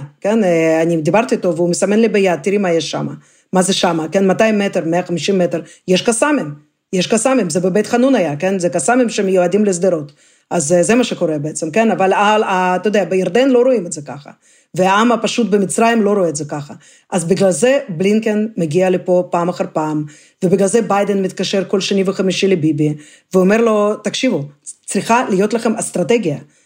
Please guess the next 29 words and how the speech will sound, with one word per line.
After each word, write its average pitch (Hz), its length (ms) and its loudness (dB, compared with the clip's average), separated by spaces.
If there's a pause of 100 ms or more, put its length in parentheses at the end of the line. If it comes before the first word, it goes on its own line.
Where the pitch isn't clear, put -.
(120)
זה 147 140 0
לא 226 140 4
רק 254 200 -4
כתישה, 185 500 -4 (500)
מה 202 180 4
אתם 247 160 2
עושים? 233 400 0 (380)
למה 185 260 0
אתם 226 180 0
רוצים, 202 300 0
אה, 190 180 2
להגיע?" 190 380 2 (420)
כי 190 120 2
אתם 233 180 2
מסכנים 233 500 2
עכשיו 170 360 -4
לא 208 320 2
רק 185 240 -2
את 180 200 -2
הקולות 165 840 -2
שלי, 226 340 2
שאנחנו 190 420 -2 (220)
רואים 196 220 2
שהוא 202 160 0
יורד 185 260 0
בסקרים 190 400 2
בכל 190 220 -2
מיני 180 180 0
מדינות, 175 480 -2